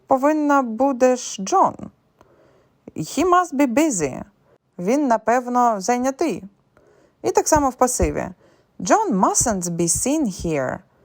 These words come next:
Джона не повинні тут бачити. Тут є момент заперечення. Не вдасться сказати «he mustn't speak English». Хоча українською сказати можемо. Він,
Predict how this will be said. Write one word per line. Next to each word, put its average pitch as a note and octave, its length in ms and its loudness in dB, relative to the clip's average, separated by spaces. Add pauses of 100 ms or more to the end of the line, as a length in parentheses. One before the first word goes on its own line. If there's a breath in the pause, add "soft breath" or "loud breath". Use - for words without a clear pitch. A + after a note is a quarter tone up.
(720 soft breath)
Джона C#4 380 2
не A#3+ 140 2
повинні B3+ 560 0
тут G3 240 -2
бачити. F3+ 680 -2 (1080 soft breath)
Тут F4 220 2
є B3+ 120 4
момент A#3 360 0
заперечення. F#3+ 800 0 (220)
Не G#3+ 220 2
вдасться A3 500 0
сказати A#3 500 0
«he F3+ 240 -4
mustn't G3 380 -2
speak - 560 -6
English». - 440 -8 (480 soft breath)
Хоча B3 240 4
українською A#3+ 520 0
сказати A3 400 0
можемо. D#3+ 680 0
Він, F#3+ 380 -4